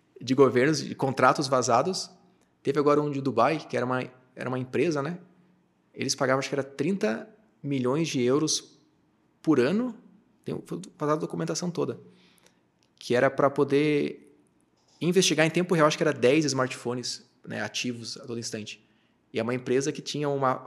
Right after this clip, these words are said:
uma falha zero day, que a gente fala, que é uma falha não corrigida, que permitia controle de um iPhone. Então, hoje é possível, assim, quando é um alvo, né, é, alto, assim, né, um governo pagar, ou alguém pagar três milhões pra ter acesso àquele, àquele iPhone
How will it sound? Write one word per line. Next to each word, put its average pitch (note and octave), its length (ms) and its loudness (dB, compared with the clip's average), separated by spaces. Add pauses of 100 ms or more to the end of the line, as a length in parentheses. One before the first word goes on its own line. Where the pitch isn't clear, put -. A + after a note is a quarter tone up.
(200)
uma A#2+ 120 -4
falha C3 340 2
zero C3+ 240 2
day, C3 140 2
que B2 60 -2
a - 20 0
gente A#2 140 -8
fala, A2 140 -6
que - 80 -12
é - 20 -6
uma A#2 100 -4
falha B2+ 160 -2
não C3 80 -6
corrigida, C3+ 440 -6 (400)
que - 120 -16
permitia B2 400 -4
controle C3+ 360 -4
de C3+ 80 -6
um C3+ 40 -4
iPhone. B2+ 320 -8 (880)
Então, C#3 180 2
hoje D#3 140 6
é F#3+ 40 4
possível, G3 320 0
assim, D3 120 -4
quando C#3+ 160 -4
é C3+ 40 0
um B2+ 120 2
alvo, B2+ 300 2
né, A#2 220 -4 (300)
é, G#2 280 -10
alto, C3 400 0
assim, B2+ 200 -6
né, C3 220 -8 (1040)
um A#2+ 60 -4
governo A#2+ 320 2
pagar, A#2+ 380 6
ou A2 200 -2
alguém A#2 220 -6
pagar A2+ 540 -2 (680)
três D3 240 6
milhões C#3+ 380 2
pra C#3 520 0 (160)
ter B2+ 120 2
acesso B2+ 220 -2
àquele, B2 160 -6
àquele - 300 -6
iPhone D3 480 -8